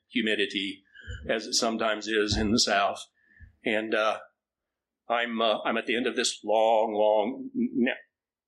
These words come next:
the odds are you're telling yourself a story right now. You're interpreting through your old idea set. And you don't even know what happened.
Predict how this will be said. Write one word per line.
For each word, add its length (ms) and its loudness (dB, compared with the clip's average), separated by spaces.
the 120 0
odds 280 4
are 200 4
you're 180 0
telling 300 0
yourself 360 0
a 60 -4
story 500 2
right 280 0
now. 180 -4
You're 240 0
interpreting 1000 -2
through 260 2
your 160 2
old 160 4
idea 300 0
set. 180 -2
And 100 -4
you 100 -2
don't 120 0
even 140 -4
know 100 2
what 160 0
happened. 340 -4